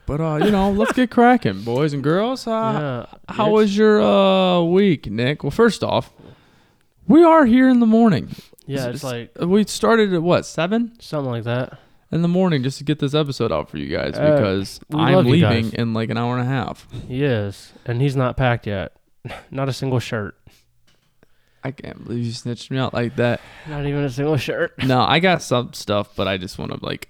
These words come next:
Speaker 1: I gotta get my, like, deodorant and toothpaste and such in there because that's always, like, the last
Speaker 2: The
Speaker 1: things to put
Speaker 2: toiletries
Speaker 1: in.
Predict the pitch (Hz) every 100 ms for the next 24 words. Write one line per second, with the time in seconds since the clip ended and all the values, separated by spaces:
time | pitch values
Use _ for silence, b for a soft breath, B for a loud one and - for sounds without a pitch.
0 | - 110 110 - - 90 - - 101 87
1 | 98 - 101 113 107 - _ - - 127
2 | 110 123 110 - 113 110 - 113 113 117
3 | 113 117 117 120 - 117 110 104 - 156
4 | 185 143 131 113 110 117 123 - - 123
5 | 120 139 139 131 123 151 143 147